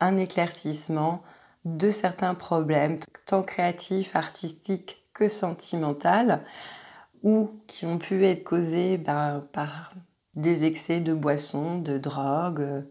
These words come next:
surtout alors par rapport à le ou la conjointe ou aux enfants.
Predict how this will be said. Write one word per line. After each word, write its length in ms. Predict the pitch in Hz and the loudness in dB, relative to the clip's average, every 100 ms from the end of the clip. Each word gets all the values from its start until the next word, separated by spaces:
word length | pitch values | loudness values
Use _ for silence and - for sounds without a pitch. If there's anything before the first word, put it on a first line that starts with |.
| - - - | -18 -14 -10
surtout 560 | 147 175 165 - 196 180 | -6 -4 -4 -2 2 4
alors 300 | 151 147 147 | 4 0 0
par 200 | 160 165 | -2 0
rapport 340 | 160 165 165 | 0 0 0
à 120 | 156 151 | 0 0
le 200 | 165 170 | 0 -2
ou 100 | 160 | 0
la 160 | 156 | -2
conjointe 640 | 151 156 160 165 165 165 - - | -2 -4 -4 -4 -8 -10 -16 -4
ou 120 | 175 | -2
aux 220 | 160 151 | -2 -2
enfants. 560 | 143 139 - 185 254 | -2 -4 -4 -2 -2